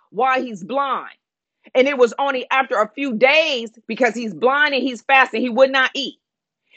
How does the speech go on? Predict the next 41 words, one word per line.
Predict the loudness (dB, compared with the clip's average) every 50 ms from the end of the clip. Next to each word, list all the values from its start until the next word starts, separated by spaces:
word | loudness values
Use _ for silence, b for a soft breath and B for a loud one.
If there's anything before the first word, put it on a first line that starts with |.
| b b b b _ _ -2
The | -2
scales | -2 -2 2 4 6 6 6 6 2 0
came | -2 -4 -4 0 0
off | 0 0 0
of | -2 0 0
his | 0 0 0 2 4
eyes | 6 6 6 6 4 4 2 -2 _ _ _ _ b b b -4
and | -4 -4
he | -2 -4 -4
was | -2 -4 -6 -6 -8
converted. | -12 -10 -10 -10 -10 -10 0 4 4 6 4 4 0 -4 -12 _ _ _ _ _ _ b b b
He | b 0
was | 2 2 0 0
converted | -2 -2 0 6 6 6 6 6 6 4
on | 4 4 4
the | 0 2
road, | 2 2 2 2 2 4
but | 4 4
I, | 6 4 4 2
I | 0 -2 0 0 0 0 0
believe | -4 -6 -6 -10 -10 -10
he | -12 -12 -10
came | -8 -8 -8 -6 -8
into | -8 -8 -6 -2
the | -2 -2
recognition | 0 0 0 0 0 -6 -4 -4 -4 -4 -4 -4 -4
of | -4 -2
really | 0 -2 -2 -2 -2 -6
saying, | -6 -4 -4 -2 -2
"I'm | -4 -4 0 0
really | 0 0 0 -4
converted. | -6 -6 -4 -4 -4 -2 -2 -4 -4 -6 _ _ _ _ _ _ _ _ _ 2
The | 2 2
scales | 2 2 0 2 2 2 2 0 2 2
are | 2 2 2 2
off | 2 2 2 0
my | 0 0 0 4
eyes." | 2 2 2 2 -2 -2
It | -4 -8 -2
says | 0 0 0 0
his | -4 -10 -12